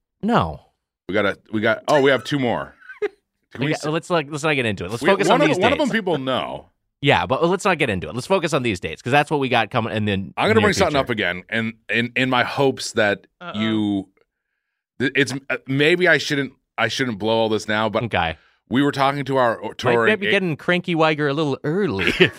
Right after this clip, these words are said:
Speaker 1: <laughs> depending on what you say here.
Speaker 2: We were talking to our touring agent.
Speaker 1: That's right.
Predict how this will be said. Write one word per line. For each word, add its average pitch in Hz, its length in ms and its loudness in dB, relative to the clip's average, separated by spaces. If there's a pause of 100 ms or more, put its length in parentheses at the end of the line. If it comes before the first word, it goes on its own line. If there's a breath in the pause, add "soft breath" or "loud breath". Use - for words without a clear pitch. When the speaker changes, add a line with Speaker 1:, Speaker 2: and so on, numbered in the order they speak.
Speaker 1:
<laughs> - 300 -20
depending 143 340 2
on 135 60 2
what 147 120 0
you 123 60 -2
say 139 260 0
here. 95 200 -4 (1040)
Speaker 2:
We 135 120 4
were 180 80 6
talking 151 280 2
to 143 100 2
our 120 100 4
touring 117 400 0
agent. 80 420 -4
Speaker 1:
That's 117 160 0
right. 80 180 0